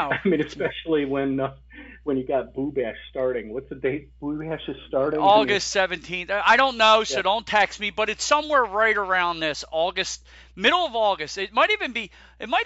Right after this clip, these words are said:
Speaker 2: even be August fifth or sixth now. I mean, who the hell knows? But it's way early. It's crazy.
Speaker 1: Well, I mean, Di-, well, Disney will tell you it's way early because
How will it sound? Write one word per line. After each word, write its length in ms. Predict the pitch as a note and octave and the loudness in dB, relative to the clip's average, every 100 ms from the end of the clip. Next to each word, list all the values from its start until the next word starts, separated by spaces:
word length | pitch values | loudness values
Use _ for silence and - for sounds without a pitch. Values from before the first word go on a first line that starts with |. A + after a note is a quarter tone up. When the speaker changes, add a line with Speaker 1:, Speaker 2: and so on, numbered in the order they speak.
| A4+ | -4
Speaker 2:
even 140 | C#4 | -6
be 160 | B3 - | -4 -2
August 400 | A#3 B3+ C4 - | -2 -2 -8 -6
fifth 240 | C4 D4 G#3 | -6 -4 -6
or 100 | F3 | -8
sixth 480 | - C4 B3+ - - | -8 -4 -4 -6 -8
now. 240 | C#3+ A#2+ | -6 -4
I 120 | B2+ | -6
mean, 160 | D#3+ E3+ | -6 -8
who 140 | G#3+ E4+ | -8 -6
the 80 | |
hell 220 | G3+ A#3 G#3+ | -4 -4 -4
knows? 280 | G3+ G3 | -6 -6
But 140 | C#3+ F#3+ | -8 -8
it's 200 | C#4 - | -8 -12
way 360 | D3+ G3 G3 | -4 0 2
early. 440 | E3+ D3+ C3+ C3 A#2+ _ - | 0 -2 -6 -12 -20 _ -10
It's 180 | F#3 - | -10 -8
crazy. 300 | - G3 D#3 | -10 -2 0
Speaker 1:
Well, 80 | C#3+ | 0
I 40 | |
mean, 160 | C3 A#2 | -4 -8
Di-, 120 | C#3 _ _ _ | -12 _ _ _
well, 160 | D#3 D3+ | -2 0
Disney 420 | F3 F#3 D3 B2 | 0 -2 -2 -6
will 100 | F#2+ | -6
tell 180 | - A#2+ | -6 -6
you 100 | G2 | -6
it's 160 | - | -10
way 180 | A#2 G2+ | -8 -8
early 320 | A#2+ A2+ A2 F#2+ | -6 -6 -6 -8
because 300 | G2 - | -10 -10